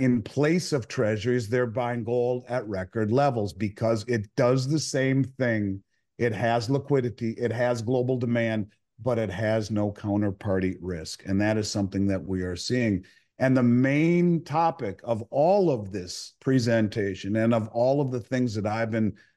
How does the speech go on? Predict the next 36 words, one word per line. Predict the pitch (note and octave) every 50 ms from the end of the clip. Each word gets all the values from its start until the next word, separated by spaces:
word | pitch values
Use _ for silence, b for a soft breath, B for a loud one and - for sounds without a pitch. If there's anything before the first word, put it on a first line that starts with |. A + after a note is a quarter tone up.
| b _ _
screaming | - - - - - E3+ F3 F3 E3+ D#3 C#3 C3 A#2+
about | A#2 G#2+ A#2 A2 G#2+ G#2+
for | - A2+
four | G2+ - B2 B2+ A#2+ A#2+
years | A#2 A#2+ B2+ B2 A#2+ G#2 G2+
is | A2+ G#2+
that | B2 A#2 A2+ -
the | A#2
world | G#2+ A2 B2 B2+ B2+ A#2+ A2+ - -
is | A#2+ B2 B2 B2 A2
creeping | - _ - C3+ B2 A2+ A#2+ B2 A#2 A2+
towards | A2 - A2+ A#2 A2 G#2+ G2
de-dollarization, | F#2+ G#2 A2+ A2+ G#2+ G#2 A2+ G#2+ G#2 G#2 G#2 G#2 G#2 G2 G#2+ A2 A2 G#2 - G2 F2+ F#2
little | G2 G#2 A2 B2 B2 C3 C#3+ D3 C#3 B B B B _
by | - A#2 A2+
little, | A2 A2 A2+ A#2 A#2+ A#2+ A#2 A#2+ B2+
by | C3+ A2+ A#2+ G#2+ A#2+ G#2+ G#2+
little, | G#2 G#2+ A2 A2+ A#2+ A#2+ A#2 B2 B2+ C3
by | G#2 A#2+ A2 G#2 A#2+ G#2+ G#2
little, | G#2 G#2 G#2+ A2 A#2 A#2+ A2+ A#2+ A#2+ A2+ G#2 G#2
by | G#2 F#2+ G2+ A2 G#2 G#2
little, | G2+ G2+ G#2+ A2 A#2 A2+ G#2+ A2+ A2+ A2 A2 A2+
by | G#2+ G2 A2+ G#2 G#2
little, | G2+ G#2 G#2+ A2 A#2+ A#2 A#2 G#2+ F#2+ F#2 B B B B B B B B
the | - A2 G2
chipping | F#2+ - - D3 C#3 C3+ D3+ D3 C#3 C3+
away | B2+ A#2+ A#2+ B2+ B2+ B2+ A#2+
at | A#2 G#2
the | - G#2
dollar | E2+ G#2+ A2 A2 A#2 A2+ A2
hegemony | G#2+ G#2+ G2 G#2 A2+ A#2+ B2 A#2+ A2+ A2
is | A2 G#2+ G#2
happening | A2 G2+ G2+ G#2 G2+ - G2+ G#2 G2+ G2+
in | G#2 G#2+ G#2+ A2
real | A#2+ C3+ C#3+ D#3 D#3+ D#3
time. | D3 - C#3 C3+ A2+ G2+ F#2 E2 - -